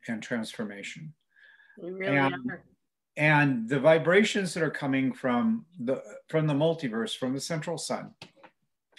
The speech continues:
Speaker 1: are literally vibrations that will take us into, um,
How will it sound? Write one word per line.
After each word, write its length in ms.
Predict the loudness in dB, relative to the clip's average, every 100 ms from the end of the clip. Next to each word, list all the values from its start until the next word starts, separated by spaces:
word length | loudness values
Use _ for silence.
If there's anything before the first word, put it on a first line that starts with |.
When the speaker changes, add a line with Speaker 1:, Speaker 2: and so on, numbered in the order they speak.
| -4
Speaker 1:
are 200 | 2 2
literally 960 | 2 2 2 2 0 0 0 -2 -6 -12 _ _ _ _ _ _ _ -18
vibrations 1120 | -12 -10 -2 2 2 4 4 4 2 0 0
that 160 | -2 -2
will 200 | 0 -2
take 380 | -4 -4 -2 0
us 280 | -2 -2 -8 -2
into, 880 | 0 0 -2 -2 0 0 0 -4 -8 _ _ _ _ _ _ _
um, 600 | 0 2 2 2 0 -2